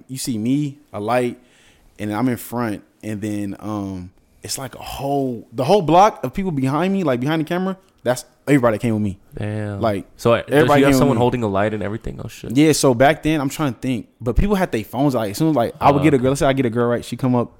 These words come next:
Speaker 1: and do an interview. I'm like, "Hey, I'm about to ask you, like, these questions, blah, blah, blah, on YouTube, blah, blah, blah." So she's like, "All right, cool." And be her and friends, bro. People, like, my homies that came, they had, they had, they pulled out their phones, they're recording, like, you know what I'm saying? Like,
Speaker 2: Mm-hmm.
Speaker 1: tagging me on, like, on Instagram, Snapchat, like,
Speaker 2: Yeah.
Speaker 1: whatever. So,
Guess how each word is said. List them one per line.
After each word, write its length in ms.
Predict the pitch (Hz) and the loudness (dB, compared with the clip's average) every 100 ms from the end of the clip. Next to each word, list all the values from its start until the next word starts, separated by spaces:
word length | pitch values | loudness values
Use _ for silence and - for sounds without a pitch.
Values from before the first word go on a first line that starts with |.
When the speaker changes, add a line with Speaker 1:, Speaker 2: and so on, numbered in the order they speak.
| _ | _
Speaker 1:
and 440 | 107 107 104 98 | -4 -2 -2 -2
do 140 | 98 110 | -2 2
an 100 | 120 | 2
interview. 180 | 107 104 | 2 0
I'm 100 | 107 | 0
like, 260 | 101 104 | 0 -2
"Hey, 60 | 78 | -2
I'm 80 | 90 | -6
about 120 | 104 | -6
to 80 | 98 | -6
ask 140 | 98 | -6
you, 60 | 104 | -6
like, 100 | 82 | -6
these 100 | 71 | -6
questions, 280 | 113 104 101 | -8 -6 -4
blah, 100 | 101 | -4
blah, 100 | 98 | -2
blah, 120 | 107 | -2
on 80 | 98 | -4
YouTube, 260 | 98 101 104 | -6 -8 -6
blah, 140 | 98 95 | -6 -4
blah, 220 | 95 80 | -4 -6
blah." 80 | - - - - | -10 -20 -20 -20
So 100 | - | -10
she's 100 | 131 | -4
like, 100 | 123 | 0
"All 60 | 98 | 2
right, 140 | 110 | 2
cool." 320 | - 117 101 - _ _ | 0 -2 -2 -6 _ _
And 120 | - 113 | -8 -4
be 60 | |
her 100 | 110 | 0
and 120 | 117 101 | 0 0
friends, 200 | 127 117 | -2 0
bro. 140 | 104 | 0
People, 480 | - 139 139 131 - | 0 2 4 2 0
like, 200 | 101 107 | -6 -6
my 100 | 104 | -2
homies 240 | 123 147 123 | 2 2 2
that 120 | 110 | 0
came, 300 | 139 135 123 | 2 2 0
they 60 | |
had, 260 | 113 - - | -4 -6 -8
they 60 | 107 | -6
had, 160 | 113 107 | -4 -4
they 100 | 120 | -4
pulled 220 | - 135 | 2 2
out 80 | 113 | 2
their 120 | 107 | -4
phones, 260 | 123 131 | -2 0
they're 80 | 131 | 0
recording, 500 | 117 101 135 139 131 | -2 -2 2 4 4
like, 240 | 117 101 - _ _ | 0 -4 -8 _ _
you 100 | - 123 | -4 0
know 60 | |
what 40 | 123 | 0
I'm 60 | |
saying? 280 | - 127 120 | -2 -4 -2
Like, 140 | 87 | -4
Speaker 2:
Mm-hmm. 60 | 95 | 0
Speaker 1:
tagging 260 | 120 123 120 | 2 2 2
me 100 | 117 | 0
on, 120 | 107 | 0
like, 200 | 107 78 - - | -2 -4 -12 -12
on 160 | 101 | -8
Instagram, 380 | 113 117 113 113 107 | -6 -6 -4 -4 -4
Snapchat, 400 | 113 113 120 110 | -6 -4 -2 -2
like, 120 | 98 | 0
Speaker 2:
Yeah. 120 | 95 | -2
Speaker 1:
whatever. 380 | 101 120 117 95 - - - _ - | 2 2 2 0 -6 -20 -20 _ -6
So, 480 | 127 117 110 101 | 0 2 2 -2